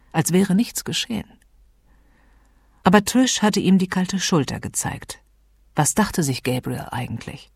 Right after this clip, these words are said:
Gabriel war jedoch hartnäckig geblieben.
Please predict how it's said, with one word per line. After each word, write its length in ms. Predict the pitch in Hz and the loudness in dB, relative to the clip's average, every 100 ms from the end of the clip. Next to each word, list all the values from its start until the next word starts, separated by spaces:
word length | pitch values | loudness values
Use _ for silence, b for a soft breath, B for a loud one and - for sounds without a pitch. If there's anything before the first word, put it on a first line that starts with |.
| _ _ _ _ _ _ _ _ _ _ - | _ _ _ _ _ _ _ _ _ _ 2
Gabriel 640 | 196 196 208 196 202 208 | 4 6 6 6 4 4
war 260 | 196 196 185 | 2 2 2
jedoch 440 | 185 175 196 - - | 2 4 2 -4 -2
hartnäckig 600 | 202 - 123 - 87 - | 0 0 -4 -6 -10 -10
geblieben. 540 | 113 - 104 - - | -10 -8 -10 -10 -12